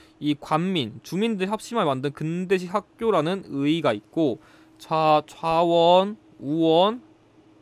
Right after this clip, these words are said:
천팔백팔십육 년, 그리고, 어, 영재를 기른다. 이 말도 그 유경이거든요. 이 말 자체가 육영인데, 정부가 세운 그런 관립학교는 제가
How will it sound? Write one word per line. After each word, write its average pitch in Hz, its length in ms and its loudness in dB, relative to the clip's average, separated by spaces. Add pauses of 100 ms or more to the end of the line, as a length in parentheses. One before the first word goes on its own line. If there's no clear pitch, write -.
(680)
천팔백팔십육 214 1200 -2
년, 151 420 -2 (480)
그리고, 151 580 -2 (640)
어, 113 460 -8 (160)
영재를 254 720 0
기른다. 151 560 -6
이 180 240 -6
말도 196 720 4
그 151 520 4 (160)
유경이거든요. 160 680 4
이 156 160 -8
말 247 140 2
자체가 165 260 -4 (120)
육영인데, 151 960 -4 (500)
정부가 254 520 -2
세운 220 480 -2
그런 151 320 -6
관립학교는 147 1120 -4
제가 147 680 -2